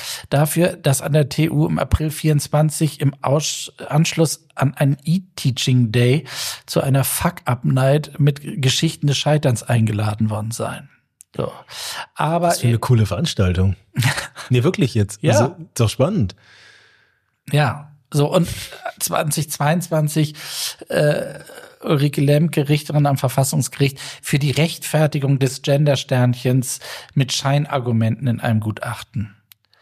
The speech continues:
Speaker 1: Ursula von der Leyen finde ich sehr geil. Ursula von der Leyen.
Speaker 2: Flintenoschi.
Speaker 1: So, aber vor allen Dingen ja, na ja, die supranationalste, die wir haben.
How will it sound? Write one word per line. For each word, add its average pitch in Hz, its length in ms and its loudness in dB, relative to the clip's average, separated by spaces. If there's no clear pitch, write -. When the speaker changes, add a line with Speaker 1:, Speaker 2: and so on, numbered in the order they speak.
Speaker 1:
Ursula 160 460 2
von 196 260 2
der 151 100 4
Leyen 123 280 0
finde 139 200 0
ich - 80 -4
sehr 143 200 2
geil. 117 380 0
Ursula 160 380 2
von 139 240 2
der 113 120 2
Leyen. 110 300 -6
Speaker 2:
Flintenoschi. 98 600 0
Speaker 1:
So, 151 520 0
aber 156 300 0
vor - 180 -6
allen 151 200 -4
Dingen 160 120 2
ja, 151 320 0
na 135 260 0
ja, 160 400 0
die 151 480 0
supranationalste, 160 1300 0
die 143 180 0
wir 143 200 0
haben. 123 520 -2